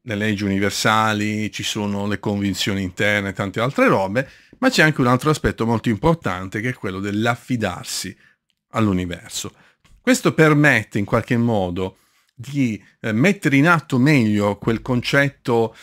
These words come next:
e quella legge universale che è quella della bipolarità energetica, che è fondamentale, cioè quella del distacco. È importante che tu costruisca quella che è una grande fiducia nell'energia universale,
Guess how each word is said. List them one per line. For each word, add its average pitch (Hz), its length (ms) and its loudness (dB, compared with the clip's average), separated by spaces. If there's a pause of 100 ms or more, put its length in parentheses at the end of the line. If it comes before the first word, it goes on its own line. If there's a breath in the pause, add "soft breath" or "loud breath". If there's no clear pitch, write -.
(120)
e 113 140 -12
quella 120 260 2
legge 131 260 2
universale 117 600 2
che 107 80 0
è 98 40 -2
quella 113 220 -2
della 101 220 -2
bipolarità 98 640 -2
energetica, 90 760 -10
che 147 120 0
è 139 40 2
fondamentale, 98 800 -4
cioè 104 200 -2
quella 117 180 -4
del 98 180 -4
distacco. - 720 -8 (800)
È - 80 -2
importante 160 600 4
che 127 200 2
tu 151 240 6 (400 soft breath)
costruisca 143 760 0
quella 101 320 2
che 98 120 0
è - 20 0
una 104 160 -2
grande 151 400 2
fiducia 104 680 -2 (280 soft breath)
nell'energia 101 500 0
universale, 165 880 4